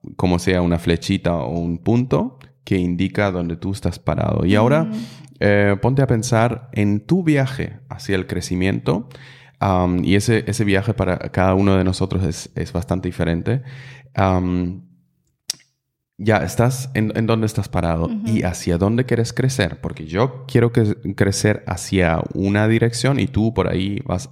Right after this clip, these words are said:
Speaker 1: a otro lugar. Entonces, muy importante que sepas, ok, ah, aquí estoy parado y yo soy un amante de la estrategia. ¿Cuáles podrían ser posibles puntos,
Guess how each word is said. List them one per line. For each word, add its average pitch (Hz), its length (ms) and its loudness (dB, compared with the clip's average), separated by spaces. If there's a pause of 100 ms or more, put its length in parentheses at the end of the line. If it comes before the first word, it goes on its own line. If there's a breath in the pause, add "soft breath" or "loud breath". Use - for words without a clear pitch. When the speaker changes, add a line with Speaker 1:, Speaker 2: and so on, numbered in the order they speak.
Speaker 1:
a 85 140 0
otro 98 240 2
lugar. 82 400 -4 (400 loud breath)
Entonces, 104 640 0
muy 110 180 4
importante 117 720 0
que - 120 -4
sepas, 117 420 0
ok, - 160 -2 (560 loud breath)
ah, 90 220 0
aquí - 160 -2
estoy 117 200 0
parado 123 460 0 (440 loud breath)
y 147 500 -2 (400)
yo - 180 -2
soy 95 180 0
un 92 80 2
amante 90 340 2
de 101 60 4
la 90 120 4
estrategia. - 880 -2 (440)
¿Cuáles 151 380 0
podrían 104 440 2
ser - 440 -4
posibles 107 460 0
puntos, - 720 -2